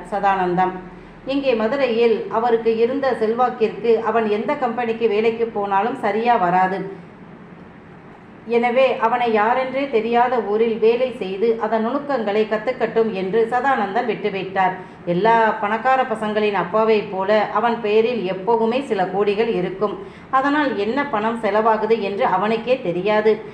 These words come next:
அவள் மௌனிதா இதனால் ரொம்ப குஷியாக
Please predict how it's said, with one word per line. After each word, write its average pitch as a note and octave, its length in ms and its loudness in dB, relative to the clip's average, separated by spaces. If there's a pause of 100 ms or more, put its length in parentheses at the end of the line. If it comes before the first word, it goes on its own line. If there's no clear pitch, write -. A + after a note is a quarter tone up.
(220)
அவள் A#3+ 640 2 (220)
மௌனிதா A3+ 500 0 (1160)
இதனால் C4+ 540 2
ரொம்ப A#3 280 2
குஷியாக G#3 580 0